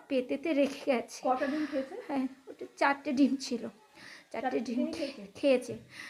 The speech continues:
Speaker 1: চারটে ডিমই বার করেছে ফ্রিজ থেকে, ফ্রিজে এক বোতল ঠান্ডা জলের বোতল ছিল, সেই জলটাকে বার করেছে, সেটাও রান্নাঘরে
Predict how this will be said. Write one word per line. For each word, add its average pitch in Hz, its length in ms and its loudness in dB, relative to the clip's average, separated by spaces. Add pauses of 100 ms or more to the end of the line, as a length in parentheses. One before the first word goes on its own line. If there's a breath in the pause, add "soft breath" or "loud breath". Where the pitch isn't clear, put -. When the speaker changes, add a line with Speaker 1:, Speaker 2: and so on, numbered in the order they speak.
(120)
Speaker 1:
চারটে 254 240 -4 (100)
ডিমই 269 240 8 (100)
বার 247 200 4
করেছে 285 280 2
ফ্রিজ 277 180 -2 (100)
থেকে, 277 220 -2
ফ্রিজে 277 300 2 (100)
এক 254 140 0
বোতল 254 240 0 (120)
ঠান্ডা 240 300 0 (100)
জলের 240 300 2 (560 loud breath)
বোতল 262 260 6 (120)
ছিল, 285 160 2 (200)
সেই 262 220 0
জলটাকে 277 460 4 (100)
বার 262 120 2 (100)
করেছে, 277 300 2
সেটাও 269 320 -4
রান্নাঘরে 254 480 4